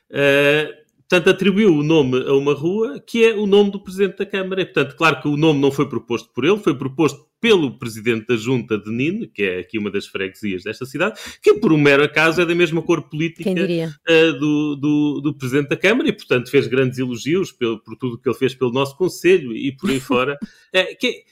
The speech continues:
Speaker 1: que é uma coisa extra-, extraordinária, portanto, não, eu,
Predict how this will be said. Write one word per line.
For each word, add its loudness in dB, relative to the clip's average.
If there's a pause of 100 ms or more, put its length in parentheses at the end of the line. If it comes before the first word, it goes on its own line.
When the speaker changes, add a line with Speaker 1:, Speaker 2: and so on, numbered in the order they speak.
(100)
Speaker 1:
que -4
é 0
uma 2
coisa 4
extra-, 0
extraordinária, 2
portanto, -6
não, -2
eu, 2